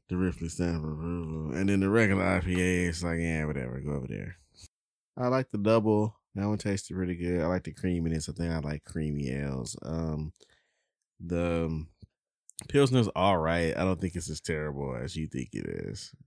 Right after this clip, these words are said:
It's just, it's just not that amazing to me.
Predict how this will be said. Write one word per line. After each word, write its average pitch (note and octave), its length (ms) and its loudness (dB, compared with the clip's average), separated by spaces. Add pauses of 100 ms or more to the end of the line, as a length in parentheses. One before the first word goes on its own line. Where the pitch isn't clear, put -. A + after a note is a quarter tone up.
(120)
It's E2+ 120 -8
just, - 400 -8 (1080)
it's F#2+ 140 0
just G2 180 4
not F#2+ 200 6
that F2+ 180 8
amazing D#2+ 680 2 (540)
to D2+ 120 -4
me. A#1 360 -4